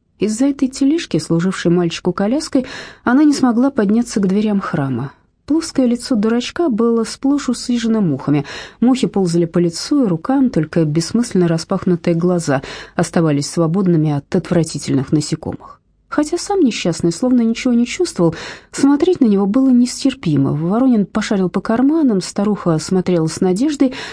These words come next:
но, увы, у него не было ни единой завалящей монетки.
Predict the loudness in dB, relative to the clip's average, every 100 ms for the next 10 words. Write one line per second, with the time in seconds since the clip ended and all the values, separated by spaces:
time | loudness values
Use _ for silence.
0 | -16 -4 2 4 6 4 6 6 6 6
1 | 4 4 4 4 4 4 2 2 2 2
2 | 2 0 0 -2 0 0 0 -2 -6 -12